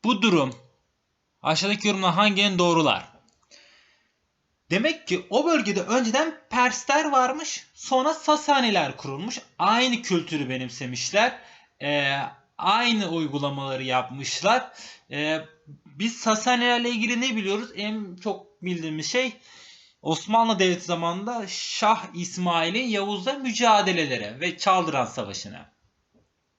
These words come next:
Gelelim sorumuza. Bu durum hangilerini doğrular? Yönetimde geleneksel uygulamaların benimsendiği. Demek ki kendisinden önceki uygulamaları benimsemiş. Bir var.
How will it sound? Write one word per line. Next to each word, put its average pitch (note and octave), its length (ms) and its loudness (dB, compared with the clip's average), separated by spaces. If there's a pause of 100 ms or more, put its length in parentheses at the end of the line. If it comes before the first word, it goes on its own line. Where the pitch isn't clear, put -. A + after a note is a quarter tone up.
(720)
Gelelim A#3+ 340 2
sorumuza. F3 640 0
Bu C4 140 0
durum A#3 180 0
hangilerini F#3 480 0
doğrular? A#2+ 400 -6 (360)
Yönetimde A3 460 2
geleneksel G#3+ 600 4
uygulamaların F#3 720 2
benimsendiği. D#3 640 2
Demek G#3 340 0
ki G#3+ 160 -6
kendisinden F#3 760 0
önceki F#3 360 2
uygulamaları D3+ 1040 2 (300)
benimsemiş. C3+ 800 0 (160)
Bir A3 180 2
var. B3 300 2